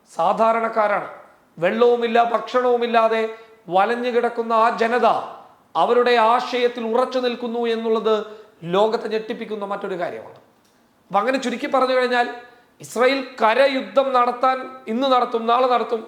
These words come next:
എന്നുള്ളതാണ് പറയുന്നത്. ദാ ഇപ്പോൾ ഞങ്ങൾ കരയുദ്ധം നടത്താൻ പോവുകയാണ്,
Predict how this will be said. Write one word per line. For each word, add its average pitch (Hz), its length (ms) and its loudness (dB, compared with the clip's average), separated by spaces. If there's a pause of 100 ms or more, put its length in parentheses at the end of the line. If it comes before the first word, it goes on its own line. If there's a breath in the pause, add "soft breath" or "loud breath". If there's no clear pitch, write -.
എന്നുള്ളതാണ് 214 420 -2
പറയുന്നത്. 113 420 -10 (600)
ദാ 214 80 4
ഇപ്പോൾ 247 300 2
ഞങ്ങൾ 240 220 2
കരയുദ്ധം 233 400 2
നടത്താൻ 220 320 0
പോവുകയാണ്, 208 380 -2